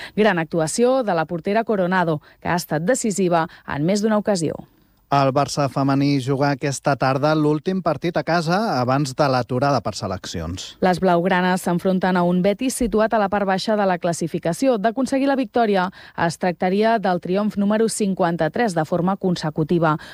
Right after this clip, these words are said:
Speaker 1: L'objectiu hauria d'estar al seu abast i és que les andaluses no guanyen des de l'onze de desembre. El Barça encara tindrà un partit a Victòria, a Vitòria, volem dir, el proper dia onze,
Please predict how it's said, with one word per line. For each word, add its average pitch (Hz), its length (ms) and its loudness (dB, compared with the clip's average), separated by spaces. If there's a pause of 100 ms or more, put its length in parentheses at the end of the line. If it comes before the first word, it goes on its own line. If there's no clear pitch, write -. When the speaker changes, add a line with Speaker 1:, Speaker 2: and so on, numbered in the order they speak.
Speaker 1:
L'objectiu 208 480 0
hauria 196 400 0
d'estar 196 460 0 (200)
al 160 220 -2
seu 196 240 0
abast 240 320 0
i 226 160 -2
és 214 80 -2
que 226 160 -2
les 220 240 0
andaluses 202 560 0
no 202 240 2
guanyen 202 480 2
des 170 240 0
de 165 80 2
l'onze 202 400 2
de 214 80 4
desembre. 165 540 2 (340)
El 180 160 2
Barça 180 320 0
encara 180 240 0
tindrà 175 380 0 (100)
un 262 240 0
partit 160 320 -2
a 170 80 0
Victòria, 214 640 0 (320)
a 175 100 -4
Vitòria, 208 480 2
volem 180 240 0
dir, 262 220 0 (260)
el 165 160 0
proper 220 480 0
dia 190 320 0
onze, 214 460 0